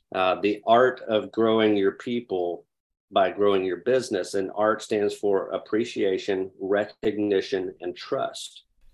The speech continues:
So as a leader, as a business owner, you have to plant seeds. You have to encourage people, and that encouragement grows.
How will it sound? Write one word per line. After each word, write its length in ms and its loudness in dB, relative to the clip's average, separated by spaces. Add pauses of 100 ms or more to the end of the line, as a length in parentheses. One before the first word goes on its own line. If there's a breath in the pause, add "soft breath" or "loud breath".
(160)
So 180 -4
as 340 0
a 60 4
leader, 520 0
as 160 2
a 60 0
business 480 0
owner, 140 2
you 300 -2
have 380 -10
to 100 -4
plant 460 -4
seeds. 560 -4
You 120 -2
have 340 -10
to 260 0
encourage 680 -2
people, 400 -4 (340 loud breath)
and 120 -4
that 140 4
encouragement 640 0
grows. 520 0